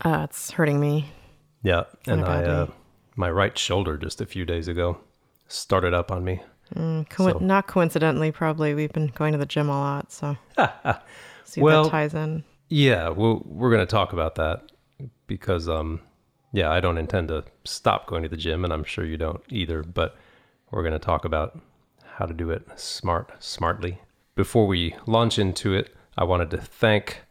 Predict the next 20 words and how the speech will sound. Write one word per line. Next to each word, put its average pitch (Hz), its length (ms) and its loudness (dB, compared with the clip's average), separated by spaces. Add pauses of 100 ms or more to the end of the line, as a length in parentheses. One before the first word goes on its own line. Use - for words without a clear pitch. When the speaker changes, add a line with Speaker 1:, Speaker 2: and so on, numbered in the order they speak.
(280)
Speaker 2:
those 98 180 0
of 85 80 -2
you 87 80 -2
who've 87 160 -4
gone 90 240 2
to 95 80 0
iTunes 92 640 2
and 80 160 -2 (420)
given 95 220 2
us 85 180 -2
a, 82 360 0 (160)
a - 40 -4
nice 92 280 2
rating, 90 420 0
and 78 140 -2 (640)
even 113 280 4
better, 107 460 6
a 87 380 2 (180)
review, 101 520 4
uh, 78 200 2